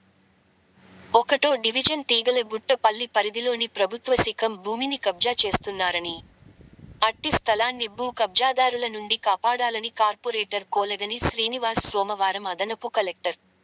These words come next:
ఇంచార్జి మున్సిపల్ కమిషనర్ ప్రఫుల్ దేశాయ్కి ఫిర్యాదు చేసి వినతిపత్రం సమర్పించారు.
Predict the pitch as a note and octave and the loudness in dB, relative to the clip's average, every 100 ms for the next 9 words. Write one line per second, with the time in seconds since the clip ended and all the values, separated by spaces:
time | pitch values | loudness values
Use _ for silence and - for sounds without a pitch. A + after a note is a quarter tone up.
0 | _ _ _ _ _ _ _ _ - C4 | _ _ _ _ _ _ _ _ 0 4
1 | - D#4 D4+ B3 C4 A3 G#3 C#4 C4+ C4 | 4 2 2 0 0 -4 -2 -2 2 0
2 | C4 A3 G3+ - F#3+ E3+ _ - B3+ B3+ | 2 0 2 0 -2 -6 _ -2 0 0
3 | - F4 D#4 G#3 G#3+ - A3+ G#3 A#3+ - | 0 -2 0 -2 0 2 0 -2 -8 -4
4 | A#3 A3+ C4+ C4+ - A3+ G3+ A3 G3+ G#3 | -4 2 0 0 -2 0 0 -2 -6 -8
5 | G#3 - G3 G#3 B3+ - B3 B3 - G#3+ | -6 -2 -2 0 -2 0 0 -2 -4 -2
6 | - F#3 E3+ D#3+ _ | -2 0 -4 -10 _